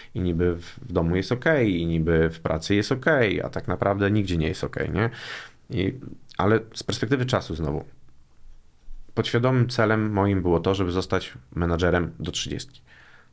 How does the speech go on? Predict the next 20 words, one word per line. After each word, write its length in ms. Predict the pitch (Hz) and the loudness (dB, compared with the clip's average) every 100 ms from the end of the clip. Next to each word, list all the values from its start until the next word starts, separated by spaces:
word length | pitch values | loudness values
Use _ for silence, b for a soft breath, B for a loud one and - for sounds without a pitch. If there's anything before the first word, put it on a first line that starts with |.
| _ _ _ | _ _ _
Nie 160 | 92 147 | 2 4
wiem, 120 | 156 | 4
dlaczego 300 | 127 127 117 | 2 2 2
do 100 | 107 | 2
trzydziestki, 580 | - 92 98 - 110 98 | 0 0 0 0 0 0
dlaczego 340 | 98 92 98 | -2 0 2
menadżerem, 500 | 92 87 87 95 101 | 2 4 4 4 4
to 120 | 95 | 0
jest 100 | 90 | 0
wiadome, 360 | 82 85 98 104 | 2 2 4 2
no 100 | 90 | 2
bo 80 | 78 | -2
wtedy 240 | - 76 | -2 -2
masz 140 | 78 78 | 0 -2
większe 220 | 82 - | -2 -2
poważanie, 540 | 92 92 95 107 101 95 B B - | 0 2 2 2 2 -2 B B -8
dostajesz 400 | - 87 87 82 | -4 0 2 2
lepszy 220 | 85 82 - | 2 -2 -2
samochód 440 | 98 107 110 110 | 0 2 0 -2
służbowy, 580 | - 95 98 95 90 | -2 0 2 2 2